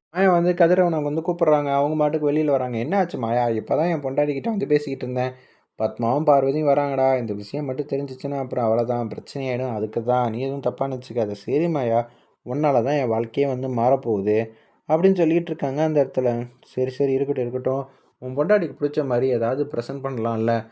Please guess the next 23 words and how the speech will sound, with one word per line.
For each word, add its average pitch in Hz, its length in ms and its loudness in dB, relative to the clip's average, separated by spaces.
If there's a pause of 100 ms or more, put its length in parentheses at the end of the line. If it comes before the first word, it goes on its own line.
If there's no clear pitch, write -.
(300)
"என்ன 156 180 -2
ப்ரெசென்ட் 180 380 -2
பண்ணோம்? 123 320 -2 (120)
அவளுக்கு 113 400 0
பிடிச்சது 135 500 0
பேட்மிண்டன் 120 540 0
தான், 104 240 -2
அது 117 260 -2 (520)
மாமனார் 170 380 4
வாங்கி 151 160 2
கொடுத்துட்டாரு. 127 500 2 (400)
நீ 139 180 0 (180)
உன் 170 240 0
தரப்புலேருந்து 139 560 2 (240)
அவள் 120 240 2
விளாட்றப்ப 123 560 4 (460)
அவள் 127 180 4
என்ன 160 160 4
பயன்படுத்துவாளோ 139 720 2 (200)
அதை 123 220 -4
வாங்கிக்க" 131 520 0
அப்படின்னு 123 300 0
சொல்லும்போது, 117 440 2